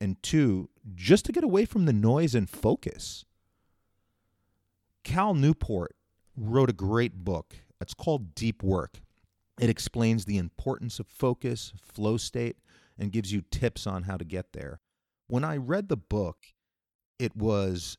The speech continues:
nothing out of the ordinary that I didn't already know, but it sort of put things in perspective for myself.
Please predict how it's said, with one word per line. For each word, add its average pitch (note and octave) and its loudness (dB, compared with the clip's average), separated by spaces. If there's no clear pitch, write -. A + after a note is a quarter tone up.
nothing A2 0
out G2+ -4
of F#2+ -6
the F#2 -2
ordinary F#2 -2
that E2+ -4
I E2+ -6
didn't F2+ -2
already F2 -4
know, E2+ -6
but F#2 -4
it G2+ -4
sort C#3 0
of G#2 -4
put - 0
things G#2 -2
in F#2+ -6
perspective - -8
for - -6
myself. F2+ -6